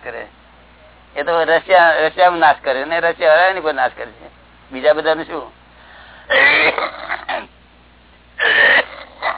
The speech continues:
કુદરત નાશ કરશે, કુદરત.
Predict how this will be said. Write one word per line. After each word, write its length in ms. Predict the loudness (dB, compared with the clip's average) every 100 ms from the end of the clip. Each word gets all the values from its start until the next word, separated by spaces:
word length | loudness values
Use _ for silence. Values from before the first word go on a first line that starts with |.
| -10 -14 -8 -4 -4 -6 -20 _ _ _ _ _ _ _ _ _ _ -18 -18 _ _ _ _ _ _ _ _ _ -20
કુદરત 340 | -4 -4 0
નાશ 160 | 0 0
કરશે, 280 | -6 -14
કુદરત. 300 | -18 -12 -12